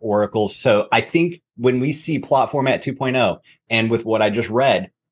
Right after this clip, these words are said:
replotting being something that is coming as a part of that, that tells me new plot structure, uh, which if you, a-, and a lot of people in the audience may not have gone back and, uh, actually ran no S S D,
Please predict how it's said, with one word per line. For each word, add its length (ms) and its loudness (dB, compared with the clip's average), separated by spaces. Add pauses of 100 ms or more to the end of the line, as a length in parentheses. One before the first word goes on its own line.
(160)
replotting 840 0
being 320 -2
something 380 -4
that 140 -2
is 100 -6
coming 300 -6
as 100 -2
a 60 -8
part 320 -2
of 100 0
that, 240 0 (440)
that 320 0
tells 300 2
me 160 0
new 220 2
plot 380 -2
structure, 560 -6 (260)
uh, 260 4
which 360 0
if 160 -2
you, 360 -2 (400)
a-, 520 -2
and 160 2
a 20 4
lot 200 4
of 60 -2
people 220 -2
in 80 -2
the 60 -4
audience 340 -2
may 240 0
not 240 2
have 320 -4
gone 400 0
back 460 0 (340)
and, 600 -2 (100)
uh, 300 2
actually 580 -2
ran 420 0
no 180 4
S 220 0
S 180 0
D, 440 -4